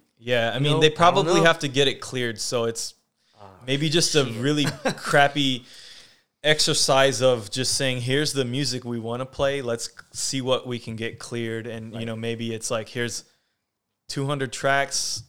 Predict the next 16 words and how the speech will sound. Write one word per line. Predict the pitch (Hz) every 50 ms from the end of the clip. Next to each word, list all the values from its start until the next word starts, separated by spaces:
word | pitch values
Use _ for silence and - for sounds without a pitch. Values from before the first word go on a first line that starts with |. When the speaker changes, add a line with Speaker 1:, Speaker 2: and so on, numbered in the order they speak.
| _ _ _ _ _ _ _ _ _
Speaker 1:
Let's | 117 117 - -
cut | - - 135 127 123
it, | 117 -
you | 120 117
know, | 117 113 110 - - - _
let's | 120 123 117 -
see | - 135
what, | 127 123 127 - - - _ _
what | _ 131 127 104
goes | 123 131 127 123 - -
through. | - 143 139 139 139 131
Okay, | 123 - 131 123 120 123
it's | 117 - -
only | 127 127 127 123
a | 117
hundred. | 113 127 131 127 131 127 120